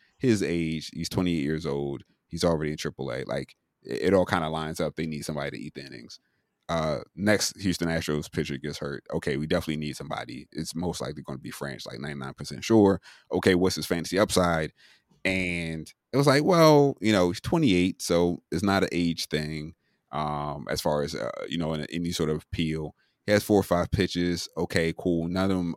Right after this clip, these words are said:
are, you know, plus, plus really jumping out at you. They all are pretty okay. Um, and then he's always had a walk issue. Like, even, even now this year, he's gotten better, um, and definitely has increased his strikeouts, but walks have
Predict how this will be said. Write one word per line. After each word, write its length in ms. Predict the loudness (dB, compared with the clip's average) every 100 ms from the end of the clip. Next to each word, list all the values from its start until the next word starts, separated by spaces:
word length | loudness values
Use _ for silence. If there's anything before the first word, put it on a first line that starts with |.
| -4
are, 380 | -2 0 -2 -4
you 80 | -8
know, 120 | -10 -4
plus, 220 | -2 0
plus 360 | -4 -6 -6 -6
really 200 | -6 -6
jumping 380 | -8 -10 -10
out 180 | -10 -8
at 240 | -10 -10 -10
you. 200 | -8 -8
They 100 | -8
all 320 | -6 -6 -6 -8
are 60 |
pretty 380 | -8 -6 -6 -6 -8 -4
okay. 560 | -4 -2 -4 -4 -6 -10 _ _ _ -6
Um, 540 | -4 -4 -6 -10 -16 _ _ _ _ _ _ _ -4
and 640 | -2 -2 -2 -4 -6 -10 -2
then 200 | 2 2
he's 160 | 4
always 240 | 6 6 4
had 140 | 2
a 60 | 2
walk 300 | 4 2 0
issue. 360 | -4 -2 -4 -4
Like, 240 | -6 -8
even, 360 | -4 -4 -4 -4
even 260 | -4 -4 -2
now 300 | -2 -2 -2
this 220 | -4 -4
year, 180 | -4 -4
he's 240 | -4 -6 -6
gotten 420 | -6 -6 -10 -8
better, 460 | -2 0 0 -4 -10 _ _ _ -12
um, 280 | -10 -8
and 100 | -8
definitely 260 | -8 -4 -4
has 120 | -4
increased 340 | -8 -8 -8 -6
his 100 | -6
strikeouts, 420 | -4 -4 -4 -6
but 140 | -6 -4
walks 280 | -2 -2
have 120 | -4